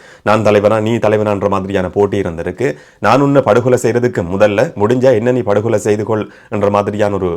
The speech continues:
கருத்தையும் அதே அந்த ஊடகவியலாளருக்கு வந்து ஒரு நிகழ்ச்சியில இந்த பத்மே என்று சொல்லப்படுற நபர் இதுக்கு முதல்லையும் சொல்லியிருக்கிறார். எந்த சந்தர்ப்பத்துல வேணும்னாலும் கனிமுல்ல சஞ்சீவவை நான் படுகொலை செய்ய முடியும் என்று சொல்லியும் அவர் சொல்லியிருக்கிறார்.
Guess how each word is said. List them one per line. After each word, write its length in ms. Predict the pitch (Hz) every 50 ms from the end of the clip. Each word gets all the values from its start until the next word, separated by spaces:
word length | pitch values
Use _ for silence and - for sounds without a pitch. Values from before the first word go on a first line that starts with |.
| 95
கருத்தையும் 580 | - 104 104 104 98 95 98 87 87 110 143 165 - - _ _ -
அதே 360 | 101 107 123 135 135 123 -
அந்த 180 | - 104 101 101
ஊடகவியலாளருக்கு 800 | 98 120 135 127 127 123 113 117 110 110 104 101 98 92 - 87
வந்து 280 | 85 82 90 101 127 139 113 90 80 78 - - _ _ _ _ -
ஒரு 120 | 110 101 98
நிகழ்ச்சியில 540 | 98 101 127 127 123 120 - 107 101 113 127
இந்த 140 | 120 104 -
பத்மே 200 | 101 104 107 127
என்று 220 | 120 113 107 -
சொல்லப்படுற 320 | 110 104 104 98 98 92 90
நபர் 300 | 90 90 98 117 135 - - - _ _
இதுக்கு 300 | - 107 117 123 135 123
முதல்லையும் 540 | 110 107 117 117 107 92 87 104 110 101 87 90
சொல்லியிருக்கிறார். 600 | - 104 92 90 87 85 85 - - - - 143 139 - - - _ _ _ _ _ _ _ _ _ _ _ _ _ -
எந்த 220 | 107 131 160 170 170
சந்தர்ப்பத்துல 520 | - - 131 127 131 135 127 135 127 123 113
வேணும்னாலும் 560 | 117 113 110 107 104 104 107 92 110 135 139 110 87 82 78
கனிமுல்ல 400 | 95 98 107 120 123 123 120 120
சஞ்சீவவை 500 | 107 - 98 107 113 117 110 101 92 113
நான் 160 | 123 117 104
படுகொலை 340 | 104 101 101 113 113 123 117
செய்ய 220 | 101 110 110 120 113
முடியும் 340 | 104 110 127 135 135 117 -
என்று 140 | 98 90 82
சொல்லியும் 240 | 82 78 85 117
அவர் 180 | 120 104 95 95
சொல்லியிருக்கிறார். 500 | 98 92 87 87 - 82 - 87 104 127